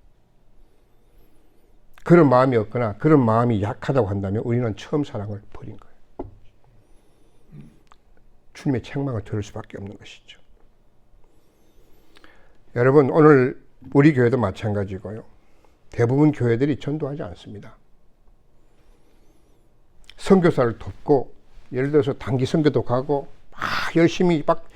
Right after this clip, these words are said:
짐을 싸가지고 막 가서, 어? 거기서 막 전도도 하고 하지만은, 사실은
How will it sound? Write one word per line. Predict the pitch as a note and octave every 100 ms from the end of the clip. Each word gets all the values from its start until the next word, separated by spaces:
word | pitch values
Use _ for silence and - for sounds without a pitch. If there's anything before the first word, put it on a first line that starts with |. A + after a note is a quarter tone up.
| -
짐을 | - - F#3+ G3
싸가지고 | - - G3 F#3+ F3+ F#3+ F#3 F3+ - - - - - -
막 | D#3
가서, | - - G3+ - G#3 F#3 - - - - - -
어? | C#3+ F3+ D4 - - - - - -
거기서 | F#3 F#3 -
막 | F3+ D#3
전도도 | - G3 F#3 E3
하고 | - F#3 E3+
하지만은, | F#3 F#3 D#3 C3+ G3 B2+ G#2+
사실은 | - F3 - G#3+ C#3+